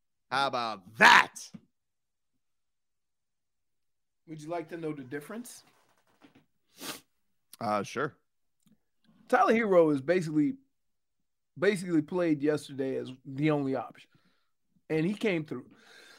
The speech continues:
Speaker 1: Oh,
Speaker 2: So
Speaker 1: dude.
Speaker 2: I'm not discrediting him at all.
Speaker 1: Mm-hmm.
Speaker 2: The, but LeBron James always had other people.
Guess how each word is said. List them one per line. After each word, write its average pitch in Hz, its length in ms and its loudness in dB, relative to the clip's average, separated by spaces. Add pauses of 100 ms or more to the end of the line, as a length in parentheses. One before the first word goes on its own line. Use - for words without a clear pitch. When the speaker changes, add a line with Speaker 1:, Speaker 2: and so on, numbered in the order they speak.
(340)
Speaker 1:
Oh, - 300 -6 (360)
Speaker 2:
So 175 340 4
Speaker 1:
dude. 131 220 -10
Speaker 2:
I'm 220 180 0
not 175 380 4
discrediting 180 600 0
him 151 180 -2
at 131 160 -8 (160)
all. - 380 -2 (300)
Speaker 1:
Mm-hmm. 113 240 -8
Speaker 2:
The, 151 120 -2 (960)
but 190 400 4 (1900)
LeBron 427 260 6
James 269 280 4
always 202 460 6
had 165 220 4
other 147 160 2
people. 147 420 -6